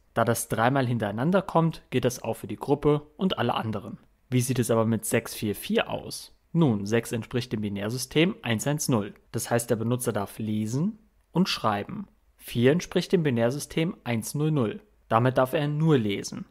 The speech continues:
Da die vier an zweiter und dritter Stelle vorkommt, darf die Gruppe und alle anderen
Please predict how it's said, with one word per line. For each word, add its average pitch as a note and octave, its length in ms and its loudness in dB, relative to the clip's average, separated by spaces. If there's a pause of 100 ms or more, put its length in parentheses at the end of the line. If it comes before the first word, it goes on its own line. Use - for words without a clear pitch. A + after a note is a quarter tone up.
(160)
Da A2 140 4
die G#2+ 120 -2
vier D#3+ 420 0
an A2+ 120 -4
zweiter - 640 -2
und G#2+ 180 -6
dritter B2 240 -2
Stelle E3 280 -2
vorkommt, F#3+ 560 0 (200)
darf A#2 240 2
die A2+ 100 -12
Gruppe F#3+ 460 0
und A#2+ 280 -8
alle A2+ 200 0
anderen F3 380 2